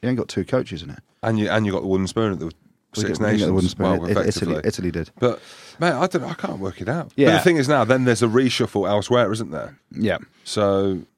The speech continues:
Speaker 2: so, so there's rumours now that the Scotland defence coach,
Speaker 1: Yeah.
Speaker 2: Matty Taylor,
Speaker 1: Yeah.
Speaker 2: great bloke,
Speaker 1: Is he?
Speaker 2: hung like an absolute horse as well.
Speaker 1: Is he?
Speaker 2: Yeah. Um, he is apparently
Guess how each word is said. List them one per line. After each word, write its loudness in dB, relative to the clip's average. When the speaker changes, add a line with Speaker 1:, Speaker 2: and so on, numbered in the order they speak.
Speaker 2:
so, -6
so -4
there's -4
rumours 2
now 0
that -6
the -14
Scotland -4
defence -8
coach, -8
Speaker 1:
Yeah. -2
Speaker 2:
Matty 0
Taylor, 0
Speaker 1:
Yeah. -8
Speaker 2:
great -2
bloke, -4
Speaker 1:
Is -4
he? -4
Speaker 2:
hung -4
like -6
an -8
absolute -8
horse -8
as -12
well. 0
Speaker 1:
Is 0
he? 2
Speaker 2:
Yeah. 0
Um, 2
he 0
is -8
apparently -2